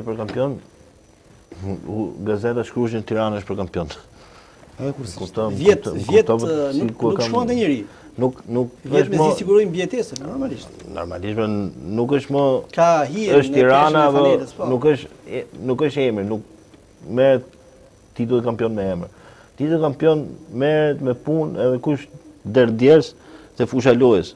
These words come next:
Speaker 1: kush ka gjak ose kush ka ende për titull.
Speaker 3: Kush duket pak më lart në këndvështrimin tënd, Justin, nga kaçja kryesuese? Nga aq sa kemi parë deri tani,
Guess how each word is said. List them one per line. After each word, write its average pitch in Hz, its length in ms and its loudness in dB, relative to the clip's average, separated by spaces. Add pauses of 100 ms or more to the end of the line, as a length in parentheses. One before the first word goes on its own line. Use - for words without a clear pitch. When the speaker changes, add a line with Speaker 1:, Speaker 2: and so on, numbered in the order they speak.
Speaker 1:
kush 120 220 -2
ka 127 100 2
gjak 120 400 2
ose 107 240 -6
kush 120 240 -8
ka 127 160 2
ende 135 240 4
për 107 220 -8
titull. 95 300 -12 (300)
Speaker 3:
Kush 240 140 -4
duket 226 240 0
pak 190 220 -2
më 180 140 -6
lart 170 280 -2
në 151 80 -8
këndvështrimin 151 480 -2
tënd, 139 240 -6
Justin, 127 320 -14 (120)
nga 143 380 -2 (100)
kaçja 165 360 -6
kryesuese? - 540 -8 (1000)
Nga 165 180 0
aq 196 80 0
sa 190 160 0
kemi 175 240 -4
parë 175 260 2
deri 160 180 -2
tani, 123 280 -6